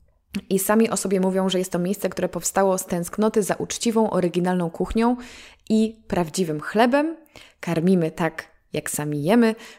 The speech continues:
zdrowo i z użyciem najlepszych składników. I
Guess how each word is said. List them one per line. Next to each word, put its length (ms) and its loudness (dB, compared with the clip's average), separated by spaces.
zdrowo 420 2
i 100 -6
z 60 -8
użyciem 360 -2
najlepszych 460 -2
składników. 720 -6
I 200 -2